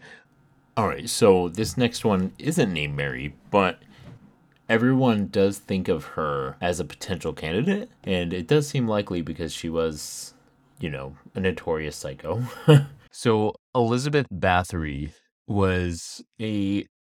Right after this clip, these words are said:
what are you boys doing? Sorry, my dogs just walked in. Hey, Wooby. So Elizabeth Ba-,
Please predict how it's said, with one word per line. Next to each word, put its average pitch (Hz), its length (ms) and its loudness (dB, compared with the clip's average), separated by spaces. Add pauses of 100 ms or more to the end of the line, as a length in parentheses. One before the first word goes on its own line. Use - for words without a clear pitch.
what - 100 -20 (400)
are 139 40 -4
you 151 120 -2
boys 165 260 -8
doing? 165 320 -4 (260)
Sorry, 80 280 0
my 73 120 0
dogs 76 340 0
just - 220 -8
walked 107 220 -6
in. 143 160 2 (560)
Hey, 156 120 0
Wooby. 90 500 2 (1300)
So - 180 2
Elizabeth 113 460 0 (180)
Ba-, 95 260 2